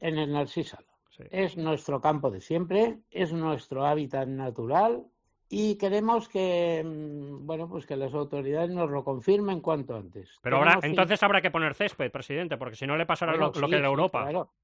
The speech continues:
Speaker 1: Sí, sí,
Speaker 2: Sí.
Speaker 1: tenemos seis mil quinientos asientos, eh, seis mil socios, no cabemos en Candragó, donde quiere que vayamos a compartir campo con el Europa.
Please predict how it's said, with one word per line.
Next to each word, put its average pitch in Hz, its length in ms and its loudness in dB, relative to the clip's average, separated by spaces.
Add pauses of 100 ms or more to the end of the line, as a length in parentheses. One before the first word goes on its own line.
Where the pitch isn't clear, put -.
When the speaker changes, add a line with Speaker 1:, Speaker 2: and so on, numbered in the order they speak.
(100)
Speaker 1:
Sí, 160 260 -6
sí, 185 220 0
Speaker 2:
Sí. 202 60 -6
Speaker 1:
tenemos 202 360 0
seis 185 220 -2
mil 190 200 -2
quinientos 180 480 -2
asientos, 220 760 0 (400)
eh, 170 840 0
seis 160 300 -4
mil 190 280 -2
socios, 214 720 -2 (240)
no 180 240 -2
cabemos 170 560 0
en 151 140 -6
Candragó, 143 580 -2
donde 139 300 -8
quiere 139 240 -6
que 139 60 -6
vayamos 135 440 -4
a 135 80 -6
compartir 135 720 -6
campo 131 320 -4
con 131 160 -4
el 127 120 -6
Europa. 185 580 4